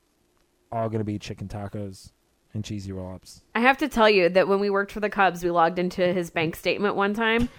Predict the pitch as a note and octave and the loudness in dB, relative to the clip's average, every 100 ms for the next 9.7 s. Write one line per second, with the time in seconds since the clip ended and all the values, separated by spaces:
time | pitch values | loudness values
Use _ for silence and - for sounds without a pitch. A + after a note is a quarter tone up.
0 | F#3+ - - - G#3 G3+ F#3 - G3+ G#3+ | -14 -16 -20 -4 2 2 2 0 2 2
1 | B3+ A#3+ A3+ G3 F#3+ F3+ F3 E3+ F#3+ F3+ | 0 -2 0 4 6 8 8 6 2 2
2 | F#3 D3+ C3+ - - - - G3+ D#3+ E3+ | 2 4 2 -2 -16 -20 -4 2 2 2
3 | - - G#3+ G3+ F#3+ E3+ - - F#3 G3 | -6 0 2 2 0 -2 -4 -2 4 4
4 | F#3 G#3+ A#3+ A3+ G#3 F#3+ F#3 F#3+ G3 - | 4 0 0 2 2 2 2 0 0 0
5 | F#3 F3 F3+ F3 F#3 - F3+ E3+ - E3 | 2 2 0 0 -2 2 2 2 0 -2
6 | E3 E3+ - - - F#3+ G3 G3 - F#3+ | -2 -6 -14 -20 -10 0 2 2 2 4
7 | E3 E3+ E3+ F#3 F#3 E3+ - - F3 E3 | 4 2 -2 -2 0 -2 -4 0 4 4
8 | E3 D#3+ D#3+ F#3 F#3 - F3+ F3 F3 D#3+ | 4 2 0 0 0 -2 -4 -4 -6 -6
9 | E3 F#3+ G3+ F#3 G#3+ A3 | -4 -8 -10 -4 0 0